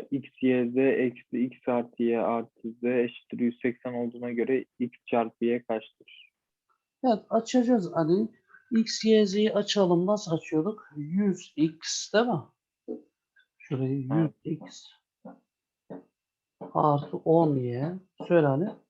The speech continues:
Speaker 2: Artı
Speaker 1: Artı on
Speaker 2: Z.
Speaker 1: Z.
Speaker 2: Artı Z. Şimdi şu eksiyi içeri dağıtıyorum böyle. Eksi X,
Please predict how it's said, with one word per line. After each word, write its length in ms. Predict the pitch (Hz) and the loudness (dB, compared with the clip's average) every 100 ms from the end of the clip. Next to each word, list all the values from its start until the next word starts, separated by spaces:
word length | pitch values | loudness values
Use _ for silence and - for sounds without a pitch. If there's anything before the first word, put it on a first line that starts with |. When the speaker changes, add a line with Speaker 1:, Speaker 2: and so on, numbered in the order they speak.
| _ _ _ _ - - _ _ _ _ | _ _ _ _ -20 -20 _ _ _ _
Speaker 2:
Artı 800 | 156 143 139 135 - 208 220 - _ _ _ _ _ | -2 0 0 -2 -2 0 -2 -8 _ _ _ _ _
Speaker 1:
Artı 460 | 117 120 120 - 143 | 0 2 0 4 6
on 360 | 123 135 135 - _ - | 6 4 2 -4 _ -16
Speaker 2:
Z. 140 | 131 | -6
Speaker 1:
Z. 220 | 135 131 131 107 - _ _ _ | -2 0 2 0 -4 _ _ _
Speaker 2:
Artı 340 | 143 139 - 127 | -8 -8 -10 -14
Z. 140 | 127 156 - _ _ _ _ | -8 -8 -10 _ _ _ _
Şimdi 320 | - 170 180 | -8 -2 -2
şu 140 | - | -2
eksiyi 460 | 180 175 - 190 175 | 0 -2 -2 -6 -6
içeri 340 | - 175 175 | -2 0 2
dağıtıyorum 540 | 175 156 151 - 156 135 | 4 4 2 -2 -4 -4
böyle. 400 | 131 175 160 147 | -4 -6 -8 -10
Eksi 240 | - - | -12 -18
X, 480 | - 160 165 - | -12 -10 -10 -14